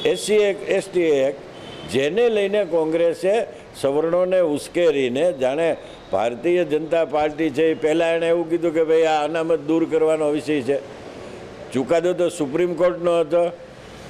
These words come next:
ભારતીય જનતા પાર્ટીનો તો કોઈ એમાં વર્ડિક્ટ નહોતો. છતાં પણ જ્ઞાતિ જાતિને આધારે હંમેશા ચૂંટણી લડવાનો કોંગ્રેસનો જ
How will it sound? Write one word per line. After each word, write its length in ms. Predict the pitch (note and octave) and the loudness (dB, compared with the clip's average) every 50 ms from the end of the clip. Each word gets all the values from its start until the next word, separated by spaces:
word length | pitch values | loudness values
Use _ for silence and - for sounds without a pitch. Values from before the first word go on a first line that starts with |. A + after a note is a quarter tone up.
| - - | -6 -2
ભારતીય 400 | G#2 A#2 C3+ C#3+ C3+ A2+ E3+ E3+ | 0 0 0 0 -2 0 -2 0
જનતા 340 | C#3+ D#3 E3 E3 D3 E3+ E3 | 0 0 -4 0 2 0 2
પાર્ટીનો 540 | - D3+ D#3+ D#3+ D3+ D3+ D#3+ D#3 D#3 D#3+ D#3 | 2 2 0 0 0 -2 -4 0 0 0 2
તો 140 | D#3+ D#3+ | 2 0
કોઈ 160 | D3 C#3+ D#3+ D#3 | 0 2 2 2
એમાં 260 | D#3 D#3 D3+ D3+ D3 | 2 2 0 0 2
વર્ડિક્ટ 440 | D3 D3 D3 D3+ D#3+ D#3 C3 C3 D3 | 2 0 0 0 -4 -4 -4 -2 -2
નહોતો. 240 | D#3 D#3 C#3 D#3+ D#3+ - - - - - - - - - - - - - | -2 0 0 -2 -2 -4 -6 -12 -14 -12 -12 -12 -12 -12 -12 -12 -6 -4
છતાં 420 | C#3+ C#3+ - - G#3+ A3 A3 G#3 F3 | -4 -4 0 0 2 2 2 2 2
પણ 360 | F#3 E3+ E3 E3 F#3 E3 C#3+ | 0 2 2 2 0 -2 -2
જ્ઞાતિ 420 | B2+ B2 A#2+ B2+ A#2+ - G3 G#3+ | -2 -2 -2 -2 -4 -4 -4 -4
જાતિને 680 | G3+ F3+ E3 C#3+ D3+ D3 - E3 E3 D#3+ E3+ F#3 F#3+ F3+ | -2 0 0 0 0 0 -2 -4 -2 0 0 0 2 2
આધારે 680 | F3 D#3 C3+ A2 A2+ C3 C#3+ D3 C#3+ D3+ E3 E3+ E3+ D#3+ | 2 0 0 0 0 2 2 2 2 2 2 4 2 2
હંમેશા 420 | B2 B2 D3 D3+ - D#3 D#3 D#3 | 0 0 -2 -2 2 2 2 0
ચૂંટણી 440 | C#3+ - C3+ B2+ A#2 C#3+ D3+ D#3 D#3+ | 0 -2 -4 -4 -2 -2 0 0 0
લડવાનો 720 | D3+ C3+ C3 C3+ D3+ D#3 D#3+ D#3+ D#3+ D#3 E3 F3 F#3 G3+ G3 - - - - - - - - - - - A#2+ | 0 0 0 0 2 2 2 2 2 2 2 2 2 0 0 -2 -4 -6 -6 -4 -4 -4 -2 -2 -2 0 0
કોંગ્રેસનો 600 | C3 C#3 C#3+ D3 D#3 D#3+ F3 E3+ - E3 E3+ F3 | 0 0 2 2 2 2 2 0 0 0 2 2
જ 40 | E3+ | 2